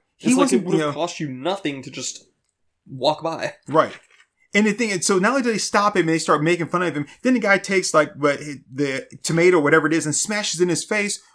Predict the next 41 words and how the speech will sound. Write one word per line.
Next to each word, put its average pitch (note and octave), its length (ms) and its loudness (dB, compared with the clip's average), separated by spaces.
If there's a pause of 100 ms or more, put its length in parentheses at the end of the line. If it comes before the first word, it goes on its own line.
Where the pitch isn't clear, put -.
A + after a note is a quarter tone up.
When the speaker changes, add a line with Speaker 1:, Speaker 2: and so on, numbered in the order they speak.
Speaker 1:
for C4 140 2
absolutely B3+ 320 2
no A#3 100 8
reason A3+ 200 -4
because, G#3+ 260 -2 (160)
'cause F3+ 160 2
you're G3+ 100 2
the F#3 60 -2
son F#3+ 180 0
of D#3+ 100 0
a D#3+ 40 -2
whore. D3+ 240 2
Again, G3+ 280 0 (120)
that's, G#3 340 2 (200)
that G3+ 200 0
had G3 180 -2
nothing F#3+ 260 0
to F3 60 4
do D#3+ 160 2
with D#3+ 180 4
that. A2 240 -4
Speaker 2:
Mm-hmm. B2 180 -10
Speaker 1:
You C#3 60 -4
know, C#3 180 0
that D3+ 320 2
is, C#3 160 -10 (720)
you D3 160 -2
know, C3+ 200 0
so, C#3+ 540 0 (300)
uh, E3+ 80 -4
yeah, F#3+ 180 -2
you F#3+ 140 -6
kinda D4 240 -2
got A3 160 0
what A3+ 80 0
was G#3 100 -4
coming A3+ 240 -4
to D3+ 100 -8
you. C3+ 80 -2
You're D#3+ 200 4
lucky E3+ 600 2